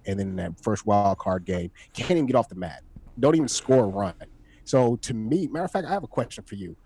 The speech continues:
When the A's were down, what was it, three nothing in game, uh, three?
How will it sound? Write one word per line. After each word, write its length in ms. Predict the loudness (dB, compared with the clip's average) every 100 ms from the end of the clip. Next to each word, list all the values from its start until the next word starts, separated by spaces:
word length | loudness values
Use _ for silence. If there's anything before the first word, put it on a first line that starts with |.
| -20 -16
When 220 | -4 -2 -2
the 180 | -2
A's 260 | 0 0 -2
were 100 | -4
down, 340 | -2 -2 0
what 180 | -2 -4
was 100 | -6
it, 100 | -10 -2
three 160 | -2
nothing 500 | 0 -4 -4 -6 -6 -16 _ -20 -20 _ -10
in 180 | -8
game, 600 | -2 -2 0 -2 -4 -4
uh, 260 | -2 -2 -4
three? 320 | -2 -2 -2